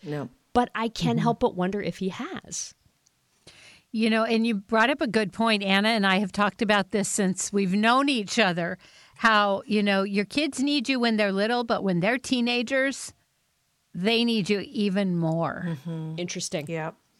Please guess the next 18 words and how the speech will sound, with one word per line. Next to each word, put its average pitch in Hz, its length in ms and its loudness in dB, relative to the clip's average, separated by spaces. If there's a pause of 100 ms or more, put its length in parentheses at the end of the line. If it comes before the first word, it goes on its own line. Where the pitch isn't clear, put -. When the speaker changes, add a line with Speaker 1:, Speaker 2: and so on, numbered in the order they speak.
(460)
Speaker 2:
Even 277 360 2
fathers, 262 680 6
right? 214 300 2 (300)
<laughs> - 160 -18
Right. 226 300 0 (180)
Speaker 3:
Yes. 208 560 2
Speaker 2:
Yes. 147 320 -6 (340)
Speaker 3:
Absolutely. 190 920 0
Speaker 1:
Yeah. 160 160 -4 (120)
Speaker 2:
Mm-hmm. 202 360 -8 (360)
Speaker 3:
Yeah. 170 240 2
Speaker 1:
I, 160 260 0
you 240 260 0
know, 214 360 4
I, 247 260 4 (720)
I 311 280 2 (200)
don't 233 360 6
know 185 840 4